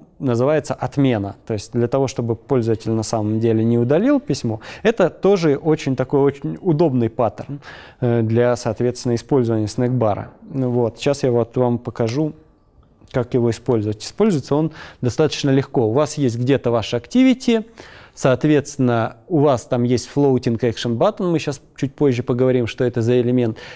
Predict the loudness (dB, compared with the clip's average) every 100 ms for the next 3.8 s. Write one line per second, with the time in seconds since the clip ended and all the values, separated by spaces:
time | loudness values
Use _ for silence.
0 | -2 0 2 2 2 2 2 0 0 0
1 | 0 0 -2 -2 0 -2 -4 -4 -2 0
2 | 0 -4 0 0 0 0 0 0 0 0
3 | 0 0 -2 -2 -2 0 -2 -2